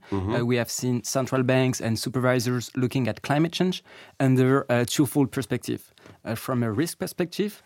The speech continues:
Speaker 2: uh, because the consequences of climate change on the economy will be important, with sea level rising, uh, droughts, so all the economic, uh, sectors will be impacted, uh, and as a result, companies. Uh, but there is also the opportunities angle,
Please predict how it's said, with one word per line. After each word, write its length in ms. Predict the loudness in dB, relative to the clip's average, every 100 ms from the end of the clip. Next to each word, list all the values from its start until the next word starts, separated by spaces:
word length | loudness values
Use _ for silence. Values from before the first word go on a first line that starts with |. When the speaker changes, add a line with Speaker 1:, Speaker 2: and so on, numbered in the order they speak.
| _
Speaker 2:
uh, 240 | -6 -4 -4
because 480 | -6 -4 -4 -4 -2
the 200 | -2 -2
consequences 540 | -4 -4 -2 -2 -2
of 140 | -4 -2
climate 320 | 0 0 0
change 260 | -2 -4 -2
on 140 | -2
the 60 | 0
economy 380 | 0 -2 0 -2
will 140 | -4
be 120 | -2
important, 500 | -4 0 -2 0 -4 -6 -20 -20 -6
with 160 | -4 -4
sea 180 | -2 -2
level 200 | 0 0
rising, 760 | 2 0 2 0 2 0 -2 -4 -12 -6
uh, 160 | -6
droughts, 540 | -4 0 2 2 -2 -10 -10
so 160 | -10 -2
all 160 | 2 4
the 160 | 2
economic, 420 | 0 0 0 -2
uh, 100 | -4
sectors 400 | -4 -4 -2 -4
will 120 | -4 -4
be 100 | -4
impacted, 540 | 0 -2 0 -6 -6 -12 -6
uh, 220 | -4 -2
and 300 | -2 0 0
as 220 | -2 -2
a 80 | -2
result, 260 | -2 -4 -2
companies. 420 | -2 0 -2 -4 -18 -20 -20 -8
Uh, 220 | -4 -4 -2
but 160 | -2 2
there 180 | 2
is 100 | 2 2
also 340 | 0 2 2
the 240 | 4 2
opportunities 560 | 0 0 0 0 -2 -2
angle, 420 | -2 -2 -4 -10